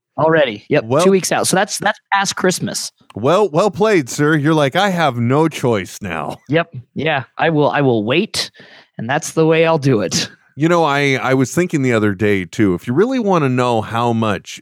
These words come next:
Speaker 2: uh, big business can affect internet security, we're gonna find out once The Force Awakens comes out.
Speaker 1: Oh, y-, there, there's nothing. Mm-mm.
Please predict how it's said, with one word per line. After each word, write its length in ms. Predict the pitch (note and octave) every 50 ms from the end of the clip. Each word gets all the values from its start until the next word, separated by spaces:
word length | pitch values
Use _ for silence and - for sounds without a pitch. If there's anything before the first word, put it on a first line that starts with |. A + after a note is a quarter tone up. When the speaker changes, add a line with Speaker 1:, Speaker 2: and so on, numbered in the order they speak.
| - -
Speaker 2:
uh, 280 | F#2+ F#2+ F#2+ F#2 F#2
big 560 | F2 E2+ F2+ F#2+ G2+ G2+ B2 B2+ B2+ A2 G2+ G2
business 640 | A2+ A#2 A#2+ G#2+ G#2+ G#2 F#2 D#2+ D2+ - - - _ -
can 220 | - B2 A#2 A2
affect 480 | G#2 - - - B2 A#2 A#2 - - - -
internet 520 | A2 A2 A#2 A#2+ A#2+ A2+ A2+ A2+ A2 -
security, 760 | - - G2 - - - A2+ G#2+ A2+ A#2+ B2 C3 C3+ D#3 D#3+ D3+ _ _ _ _ _ _ _ _ _ _ _ _ _
we're 300 | - - G2 G#2+ D3 F3
gonna 180 | F3 G3 F3 C3+
find 460 | G#2+ - - C#3+ C#3 C3 B2+ B2 A2+ A#2+
out 260 | A#2 A2+ G#2+ F#2 -
once 300 | F2+ G#2+ A2 A2 - -
The 100 | - G2
Force 380 | - - A2+ A#2 A2+ G#2 -
Awakens 560 | - G2 F#2 F#2+ G2 G2+ - - E2 E2 - -
comes 340 | - A2+ F#2+ F2 E2 E2+
out. 300 | F#2 F2+ F2 C#2+ - - _ _ _ _ - F3 - G3+ G#3+ G#3+ G#3 F3+ - - -
Speaker 1:
Oh, 200 | D#3+ D#3+ D3+ D3
y-, 180 | C#3+ C3 A2 G2+
there, 240 | D#3+ F3+ F#3+ F3+ D#3+ D3 E3+
there's 300 | F#3+ G#3 F#3 D#3+ C#3 C3
nothing. 520 | D#3 C#3+ C3 C3+ - D#3 C#3 C3 B2+ B2 A2+ - -
Mm-mm. 400 | C#3 C3+ G#2 A2+ B2+ A#2+ B2